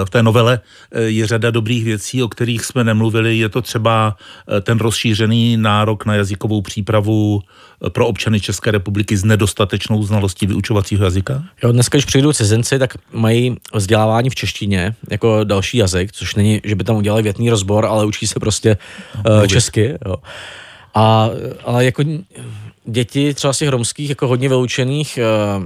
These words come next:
Speaker 2: eh, lokalit, tak mají taky horší, eh, jazykový,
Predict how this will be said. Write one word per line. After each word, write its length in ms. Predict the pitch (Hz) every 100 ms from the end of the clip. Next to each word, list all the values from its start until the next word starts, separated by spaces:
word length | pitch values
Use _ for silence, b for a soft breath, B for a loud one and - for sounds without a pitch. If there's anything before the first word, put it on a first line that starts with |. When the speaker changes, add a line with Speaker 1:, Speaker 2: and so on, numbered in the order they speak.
| 95 76 92
Speaker 2:
eh, 200 | 104 101
lokalit, 520 | 113 107 107 107 113
tak 200 | 123 -
mají 220 | 101 123
taky 220 | 135 - 156
horší, 440 | 107 - 98 85 -
eh, 120 | - 95
jazykový, 580 | 101 98 104 95 90